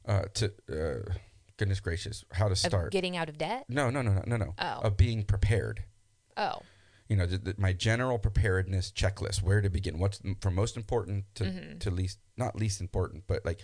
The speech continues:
Speaker 1: you need to start here, and you need to make sure this is strong, then you can do this, then you can do
Speaker 2: Mm-hmm.
Speaker 1: this, then you can do this. I struggle with is being out of debt, once again, physically, m-, financially, more important than making sure you're,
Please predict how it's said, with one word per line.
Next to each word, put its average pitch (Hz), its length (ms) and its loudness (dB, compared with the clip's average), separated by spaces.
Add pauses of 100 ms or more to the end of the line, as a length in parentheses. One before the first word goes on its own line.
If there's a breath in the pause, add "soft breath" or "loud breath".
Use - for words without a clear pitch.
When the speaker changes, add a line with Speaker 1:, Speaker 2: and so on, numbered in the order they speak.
(160 loud breath)
Speaker 1:
you 110 140 0
need 131 140 -2
to - 40 -6
start 113 280 0
here, 85 280 0 (500 soft breath)
and 98 80 4
you 104 100 6
need 107 40 2
to 104 60 4
make 95 160 2
sure 90 160 2
this 98 240 2
is 90 100 -2
strong, 87 320 -2
then 104 160 2
you 98 80 0
can 95 140 0
do 90 120 0
this, 80 200 -2
then 87 140 -2
you - 60 -6
can 135 120 -6
do 80 60 -8
Speaker 2:
Mm-hmm. 71 100 -8
Speaker 1:
this, 76 140 -8
then 73 140 -10
you 71 80 -12
can - 140 -12
do 71 100 -10
this. - 240 -10 (680 loud breath)
I 95 40 4
struggle 101 380 2
with 82 240 0 (240 soft breath)
is 92 240 0 (380 soft breath)
being 90 320 2 (240)
out 95 160 2
of 87 160 -4
debt, 98 320 2 (200)
once 95 200 -2
again, 80 280 -4 (220)
physically, 90 600 -2 (440)
m-, 101 140 0 (480)
financially, 80 640 0 (440 soft breath)
more 95 280 0
important 87 420 0
than 87 180 -2
making 95 300 -2
sure 87 320 -4
you're, 78 420 -6